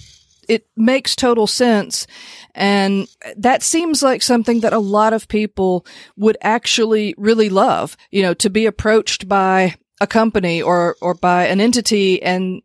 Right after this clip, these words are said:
and say, you know, "Hey, just come and, and do your thing and, and we'll provide all the leads."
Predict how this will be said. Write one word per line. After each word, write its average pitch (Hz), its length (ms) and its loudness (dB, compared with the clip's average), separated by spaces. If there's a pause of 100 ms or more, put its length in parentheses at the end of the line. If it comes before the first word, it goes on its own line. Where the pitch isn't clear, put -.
(140)
and 190 160 -6
say, 190 280 -4
you 196 180 -6
know, 208 160 -2
"Hey, 285 200 -2
just 254 220 -2
come 247 220 0
and, 254 180 0 (260)
and 220 140 0
do 247 60 2
your 254 200 2
thing 277 360 0
and, 175 240 -4
and 180 220 -2
we'll 262 220 2
provide 202 480 2
all 202 180 2
the 214 100 -8
leads." 220 480 -4